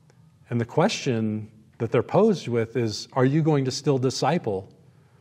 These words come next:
Or are you now just jumping into a new crowd and you're just going to follow whatever they're following? Or are you going to disciple with Jesus? Others who have come to Christ,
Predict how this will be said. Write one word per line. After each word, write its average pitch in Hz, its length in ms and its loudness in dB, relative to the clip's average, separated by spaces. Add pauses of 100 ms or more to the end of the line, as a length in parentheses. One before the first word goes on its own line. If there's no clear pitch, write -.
(280)
Or 151 240 4
are 160 160 4
you 190 200 4
now 160 280 4
just 135 240 -2
jumping 135 360 0
into 127 320 2
a 123 40 4
new 139 280 4
crowd 104 580 -2 (760)
and 127 120 2
you're 127 80 4
just 120 160 -8
going 135 140 2
to 117 60 -2
follow 120 760 0
whatever 113 320 -2
they're 110 180 -2
following? 92 540 -10 (1000)
Or 117 120 -2
are 113 40 2
you 117 160 2
going 120 260 0
to 107 100 -8
disciple 101 760 -6 (300)
with 104 180 -10
Jesus? 98 680 -8 (2250)
Others 131 360 4
who 113 160 0 (360)
have - 160 -6
come 143 220 2
to 127 60 2
Christ, 127 680 -2